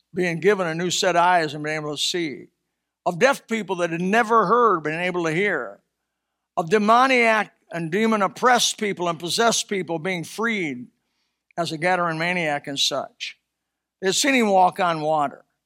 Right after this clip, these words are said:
They had seen him feed five thousand men, not including the women and children, four thousand men, not including the women and children,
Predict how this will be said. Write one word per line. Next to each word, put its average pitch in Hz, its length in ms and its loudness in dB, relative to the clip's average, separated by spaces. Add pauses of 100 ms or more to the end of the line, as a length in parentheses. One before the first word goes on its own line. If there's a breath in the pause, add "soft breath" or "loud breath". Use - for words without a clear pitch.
(500)
They 180 80 -2
had 185 60 -2
seen 269 220 2
him 220 140 2
feed 208 420 -6 (420)
five 202 260 4
thousand 196 500 4
men, 196 260 0
not 180 180 -2
including 180 320 -6
the 160 60 -6
women 170 280 -4
and 143 120 -6
children, 170 380 -2
four 185 220 -2
thousand 165 460 0
men, 165 200 -4
not 151 160 -4
including 151 300 -8
the 139 60 -8
women 143 300 -4
and 127 80 -8
children, 151 420 -10